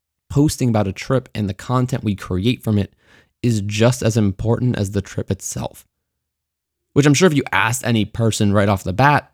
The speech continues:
most people outwardly would say, "No, it's not as important." But I think some people definitely internalize that and are more focused on getting picturesque moments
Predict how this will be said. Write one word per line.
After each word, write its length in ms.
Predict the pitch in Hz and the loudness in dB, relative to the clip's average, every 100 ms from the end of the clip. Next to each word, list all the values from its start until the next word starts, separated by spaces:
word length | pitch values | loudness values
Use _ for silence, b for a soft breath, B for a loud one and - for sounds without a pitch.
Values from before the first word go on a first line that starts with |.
| - | -2
most 280 | 110 113 - | 2 2 0
people 480 | 110 - 95 - _ _ _ _ _ - | -2 -2 -8 -10 _ _ _ _ _ 0
outwardly 500 | 131 - 123 110 107 | 0 2 0 2 2
would 160 | 101 | 2
say, 180 | - 101 | 2 0
"No, 220 | 95 101 | 2 2
it's 140 | 95 110 | 0 0
not 100 | 98 | -2
as 120 | 92 | -2
important." 360 | 92 120 110 98 | -2 0 0 0
But 80 | |
I 60 | 101 | 0
think 200 | - 127 | 0 -2
some 220 | - 123 | 0 0
people 220 | 123 110 | 0 -2
definitely 580 | 101 107 110 120 113 104 b b b b 123 | -2 -2 0 0 0 -2 b b b b 2
internalize 760 | 117 101 117 123 113 101 101 | 2 0 -2 -2 0 0 0
that 220 | 104 98 - | -2 -2 -2
and 120 | 107 | -2
are 100 | 104 | 0
more 240 | 101 110 120 | 2 0 0
focused 500 | - 104 120 113 - | -2 -2 -4 -10 -8
on 320 | 98 98 98 - _ _ _ _ | -6 -4 -4 -8 _ _ _ _
getting 260 | 123 113 101 | -2 0 -2
picturesque 640 | - 123 - 110 110 - | -4 -4 -2 0 0 -4
moments 540 | 98 - 110 123 123 | -6 -2 0 0 -2